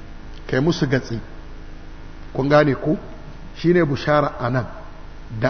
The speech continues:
azaba mai mugu raɗaɗi. "يوم يحمى عليها في نار جهنم." A ranar da za a rinka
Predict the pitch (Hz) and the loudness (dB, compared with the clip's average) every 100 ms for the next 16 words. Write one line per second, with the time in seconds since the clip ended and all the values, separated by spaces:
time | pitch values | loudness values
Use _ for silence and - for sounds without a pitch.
0 | - 135 143 160 160 151 139 135 180 147 | 2 2 4 6 6 6 4 6 6 6
1 | 160 143 - - 120 - - - - - | 4 4 -2 -6 -8 -10 -14 -14 -14 -14
2 | - - 120 151 175 160 165 - 151 156 | -14 -6 4 6 6 6 6 4 0 2
3 | 156 165 156 156 143 143 165 156 156 147 | 2 2 4 4 2 0 0 4 4 4
4 | 127 127 156 139 113 - - - - - | 0 0 0 0 -2 -8 -14 -14 -14 -14
5 | - - - - - 127 135 160 170 170 | -14 -14 -14 -14 0 2 4 4 4 2
6 | 156 143 156 156 139 147 151 - | 2 4 4 2 2 2 2 -2